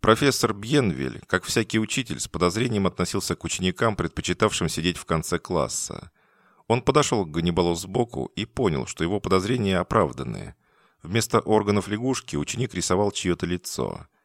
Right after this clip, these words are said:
«Ганнибал Лектор, почему вы не рисуете экспонат?»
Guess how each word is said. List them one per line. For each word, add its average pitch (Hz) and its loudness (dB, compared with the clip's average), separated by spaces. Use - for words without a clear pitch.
«Ганнибал 101 4
Лектор, - -2
почему 127 4
вы 139 6
не 123 4
рисуете 110 2
экспонат?» 80 2